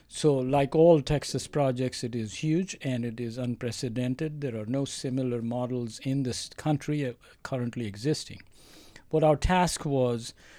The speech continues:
given to us by the state legislature was to stand up a research network that com-, encompasses all twelve medical schools so that none of the regions in the state are left behind.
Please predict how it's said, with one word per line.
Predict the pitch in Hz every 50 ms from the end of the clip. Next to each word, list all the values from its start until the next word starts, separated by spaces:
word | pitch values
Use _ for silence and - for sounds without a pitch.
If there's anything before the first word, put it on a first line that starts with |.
| - - _ -
given | 139 160 160 151 156 143
to | - 147 143
us | 135 123 -
by | 135 127
the | 120 120
state | - - - 147 135 131
legislature | 127 131 120 120 117 - - 123 113 113 - 113 107
was | 107 110 107 104 -
to | - 113 107
stand | - - - - 139 131 143 151 151 156
up | 151 139 - -
a | 123 110
research | 107 123 143 143 - - 160 143 - - -
network | 139 131 123 - - 135 123 117 107 - 139
that | 123 117 110 104 - - _
com-, | - - 110 110 - - -
encompasses | 123 123 123 - 135 135 - - 139 131 - - 120 107 110 -
all | - 127 147 165 156
twelve | - - - 117 104 101
medical | 104 101 95 98 95 - 117 101
schools | - - - - 117 110 107 -
so | - -
that | 117 113 110 107
none | 110 113 123 139 160 170
of | 170 156 139 131
the | 131 120
regions | 113 120 120 120 123 123 113 107 117
in | 107 104
the | 104 -
state | - - 127 113 107 -
are | 110 107
left | 98 104 110 110 104 - -
behind. | - - 95 120 113 104 92 95 110 120